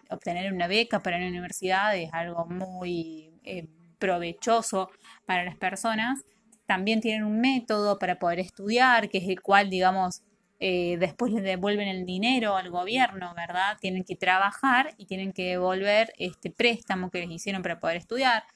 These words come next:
Bueno, y una vez que uno está en el camino ya laboral, también la vida es sumamente exigente, eh,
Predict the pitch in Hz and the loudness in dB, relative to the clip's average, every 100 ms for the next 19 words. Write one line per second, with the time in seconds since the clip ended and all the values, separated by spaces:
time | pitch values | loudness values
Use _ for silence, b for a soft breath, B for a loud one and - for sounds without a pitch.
0 | b b b _ - 240 226 185 - _ | b b b _ 0 4 4 2 -8 _
1 | _ _ _ _ _ 226 220 240 247 233 | _ _ _ _ _ 0 2 6 6 6
2 | 247 202 208 202 202 214 202 190 185 - | 4 -4 -4 -2 2 2 2 -2 -2 -2
3 | 180 208 214 196 214 202 202 208 233 254 | 0 2 0 0 0 2 4 6 4 4
4 | 196 196 208 170 151 180 185 180 - 202 | 0 0 -2 -2 -4 -2 -2 -2 -8 -4
5 | 190 190 185 180 - 190 180 262 254 240 | -2 -2 -4 -6 -6 -6 -2 2 4 2
6 | 226 202 190 b b b b - 180 175 | -2 -4 -4 b b b b -2 -2 -2